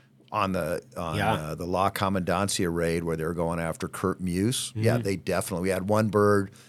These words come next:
Speaker 1: get shot down there.
Speaker 2: Mm-hmm.
Speaker 1: Um,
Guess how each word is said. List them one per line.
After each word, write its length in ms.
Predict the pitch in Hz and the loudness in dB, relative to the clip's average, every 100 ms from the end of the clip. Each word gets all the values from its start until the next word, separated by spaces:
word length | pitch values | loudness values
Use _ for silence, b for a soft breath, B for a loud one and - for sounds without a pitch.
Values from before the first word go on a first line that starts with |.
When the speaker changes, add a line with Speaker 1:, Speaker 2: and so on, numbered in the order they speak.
| B B | B B
Speaker 1:
get 140 | - 107 | -4 0
shot 380 | - 107 107 - | 4 6 6 4
down 300 | 101 98 90 | 2 2 2
there. 440 | 85 90 110 143 - 98 87 | 2 4 2 0 -6 -20 -10
Speaker 2:
Mm-hmm. 260 | 104 101 104 | -10 -6 -2
Speaker 1:
Um, 720 | 95 92 90 90 90 90 | 0 0 0 -2 -2 -4